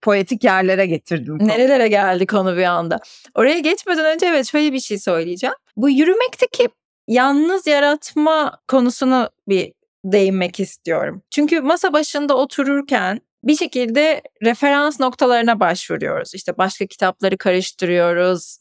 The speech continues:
Speaker 2: E, artık tabii ki daha online kaynaklara başvuruyoruz. Telefonumuzdan etkileniyoruz. Ama o yürümedeki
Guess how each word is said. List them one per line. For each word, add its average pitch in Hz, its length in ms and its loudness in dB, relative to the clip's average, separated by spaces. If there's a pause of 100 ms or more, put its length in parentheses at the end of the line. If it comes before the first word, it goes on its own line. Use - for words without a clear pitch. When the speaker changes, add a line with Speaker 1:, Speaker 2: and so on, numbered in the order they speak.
Speaker 2:
E, 180 180 2
artık 175 380 -2
tabii 175 280 -6
ki 175 160 -6
daha 180 160 0
online 185 540 0
kaynaklara 175 640 -2
başvuruyoruz. 170 600 -2
Telefonumuzdan 180 1040 -4
etkileniyoruz. 180 800 -2 (300)
Ama 330 140 0
o 480 200 4 (240)
yürümedeki 311 1200 0